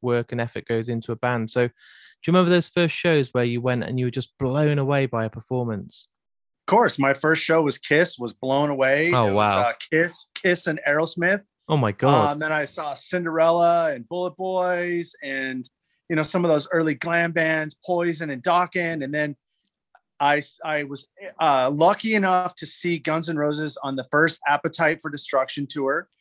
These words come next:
Speaker 1: I am so
Speaker 2: Um,
Speaker 1: jealous right now. <laughs>
Speaker 2: Yeah, it was really cool. Um, I, I w-, it was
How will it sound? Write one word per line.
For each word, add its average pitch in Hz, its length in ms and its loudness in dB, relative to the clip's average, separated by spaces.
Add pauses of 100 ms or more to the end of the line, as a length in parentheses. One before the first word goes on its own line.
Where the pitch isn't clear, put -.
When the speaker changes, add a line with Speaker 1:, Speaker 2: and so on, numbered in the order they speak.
(200)
Speaker 1:
I 123 100 -4
am 139 360 2
so 143 160 6
Speaker 2:
Um, 139 80 4
Speaker 1:
jealous 123 380 2
right 120 200 2
now. 131 520 0
<laughs> - 520 -4
Speaker 2:
Yeah, 139 220 2
it 143 60 -4
was 127 200 -2
really 147 380 4
cool. 135 560 -2
Um, 123 460 -4 (440)
I, 131 220 -2
I 139 120 -4
w-, 135 280 -2
it - 80 -6
was 135 320 -6